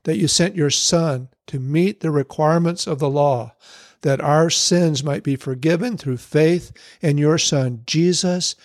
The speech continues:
and live. As we partake of the bread and drink from the cup, we remember your Son, Jesus, and the price he paid for our redemption.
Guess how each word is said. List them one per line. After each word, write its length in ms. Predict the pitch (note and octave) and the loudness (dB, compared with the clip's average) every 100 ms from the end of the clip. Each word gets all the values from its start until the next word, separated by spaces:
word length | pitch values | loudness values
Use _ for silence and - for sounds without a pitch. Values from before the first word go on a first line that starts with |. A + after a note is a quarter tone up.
| _ | _
and 320 | - D3 D3 B2+ | -4 -2 -2 -2
live. 600 | C3+ C3 A#2 C3 - _ _ _ _ - _ _ _ | -2 -2 -4 -12 -20 _ _ _ _ -20 _ _ _
As 240 | D3 D3+ | 0 0
we 140 | D3 C3+ | 0 -2
partake 560 | - B2 - D#3+ D#3+ | -2 -4 2 2 2
of 120 | D#3+ A#2+ | -4 -6
the 120 | A#2+ | -4
bread 360 | D3+ D#3+ E3+ | 2 4 4
and 160 | D3+ B2+ | 2 -2
drink 300 | C#3 C3+ F3+ | -2 -4 -4
from 200 | - A#2 | -8 -8
the 100 | A2+ | -10
cup, 440 | - - F3 F3 - _ _ _ | -8 -2 -2 -4 -18 _ _ _
we 140 | - C#3+ | -2 0
remember 520 | C#3 C3+ D#3 D#3+ D#3+ | 2 2 2 2 2
your 220 | C#3+ C#3 | 4 2
Son, 460 | B2+ - C3+ B2+ A#2 | 0 -2 -2 -4 -6
Jesus, 720 | C#3+ D#3+ E3+ F3+ F#3+ F3+ - - _ _ | 0 2 2 0 -2 -2 -8 -12 _ _
and 120 | C#3+ | -4
the 80 | C3+ | -4
price 380 | B2+ D#3+ D#3+ D#3 | -2 2 2 2
he 100 | E3 | -2
paid 380 | C#3 D3+ D3 D3+ | 0 0 2 0
for 160 | D#3 | -4
our 260 | D#3 C#3 C#3 | 0 2 2
redemption. 920 | C3+ A#2+ A#2 C#3 C#3 - - G2+ - | 2 0 0 0 0 -4 -10 -12 -16